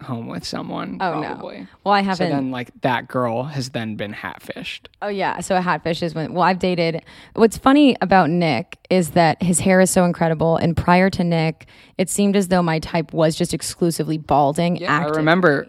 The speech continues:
Speaker 1: I remember, um, seeing one of your videos.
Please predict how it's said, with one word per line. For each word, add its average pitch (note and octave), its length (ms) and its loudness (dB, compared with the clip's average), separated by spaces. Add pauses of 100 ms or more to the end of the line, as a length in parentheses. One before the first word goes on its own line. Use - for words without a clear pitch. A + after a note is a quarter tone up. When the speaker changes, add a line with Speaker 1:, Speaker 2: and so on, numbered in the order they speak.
(120)
Speaker 1:
I C3+ 80 0
remember, C#3 800 2
um, B2+ 480 -2 (220)
seeing C3+ 440 -2 (200)
one C#3 200 -2
of C3 100 -2
your C3+ 120 0
videos. B2+ 640 -4